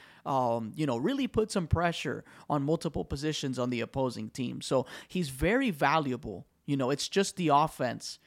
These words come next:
that people have a problem. And I have a problem,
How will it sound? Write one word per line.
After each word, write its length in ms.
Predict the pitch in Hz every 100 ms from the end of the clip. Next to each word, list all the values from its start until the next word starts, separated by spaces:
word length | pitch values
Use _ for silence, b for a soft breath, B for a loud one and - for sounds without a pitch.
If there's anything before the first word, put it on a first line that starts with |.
| b b
that 160 | 127 147
people 240 | 160 156
have 160 | 139 127
a 60 |
problem. 480 | - 156 131 120 104 - b b -
And 220 | 147 139
I 140 | 196
have 140 | 247 -
a 60 |
problem, 420 | - 117 - -